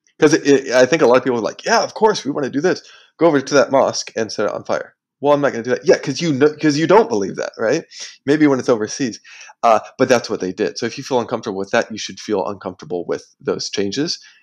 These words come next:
And, you know, it's tough to go back on that. <laughs> But, you know, it can take years, but go back and look, and maybe that can be a starting point to be a little hesitant about what we're doing.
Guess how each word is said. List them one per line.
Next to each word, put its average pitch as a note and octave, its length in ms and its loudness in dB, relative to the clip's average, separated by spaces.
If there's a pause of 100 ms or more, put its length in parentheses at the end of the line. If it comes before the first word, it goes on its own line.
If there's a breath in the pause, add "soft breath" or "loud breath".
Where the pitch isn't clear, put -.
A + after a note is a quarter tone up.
(180)
And, F2 380 -6 (420)
you A2+ 80 -4
know, E2 180 -6 (260)
it's - 320 -12 (120)
tough - 440 -6 (1160 soft breath)
to C#3 120 -10
go G2 160 0
back A2 280 2
on G#2 140 0
that. - 920 0
<laughs> - 80 -20
But, A#2+ 160 2
you C3+ 80 4
know, B2+ 260 0
it A2+ 100 -4
can C#3 120 -4
take C3+ 220 0
years, C3 320 2
but - 200 -6
go A2 160 0
back G2+ 280 -2
and A2+ 100 -6
look, G2+ 240 -4
and G2 320 -8
maybe G2 260 -4
that - 140 -4
can G2 100 -20
be F#2 140 -4
a - 40 -6
starting - 360 -8
point - 220 -12 (260)
to - 220 -4 (380)
be G2 80 -6
a - 40 -4
little - 140 -4
hesitant - 480 -8
about - 280 -6
what - 200 -8
we're - 100 -8
doing. - 260 -12